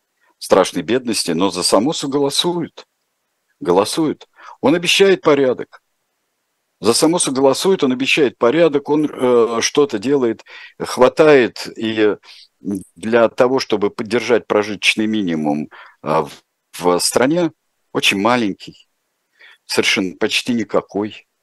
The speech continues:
А, страна крестьянская, страна с дичайшим совершенно разрывом, а, в, э, э, в с-, в благосостоянии.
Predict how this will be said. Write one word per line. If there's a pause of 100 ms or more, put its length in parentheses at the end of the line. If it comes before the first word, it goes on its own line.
(420)
А,
страна
крестьянская, (460)
страна
с
дичайшим
совершенно
разрывом,
а,
в,
э, (420)
э, (220)
в
с-,
в
благосостоянии.